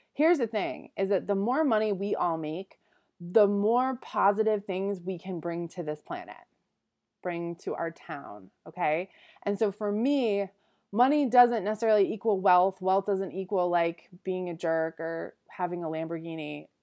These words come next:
gro-, whatever, you know what I mean? But being financially stable, building yourself up financially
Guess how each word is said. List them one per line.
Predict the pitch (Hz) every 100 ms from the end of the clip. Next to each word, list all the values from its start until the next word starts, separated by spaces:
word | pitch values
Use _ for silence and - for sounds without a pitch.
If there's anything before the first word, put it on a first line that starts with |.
| _ _ _ _ _ - 165
gro-, | 170 147 -
whatever, | 190 202 170 151 151 196 220
you |
know | 208
what | 190
I |
mean? | 180 180 196 208 _ _ _ _ _ _ _ _ _ _ _ _ -
But | 214 254 226 - _ _ _ _ _ _ _ _ _ _ _ _ _ _ 175
being | 214 311 359
financially | 294 262 247 196 196
stable, | 214 220 170 156 151 165 - _ _ _ _ _ _ _ _ _ _ _ _ 175
building | 254 320 285 240 202 175 -
yourself | 196 226 220 202 190 185 -
up | 196 -
financially | - 190 202 208 196 170 160 156 156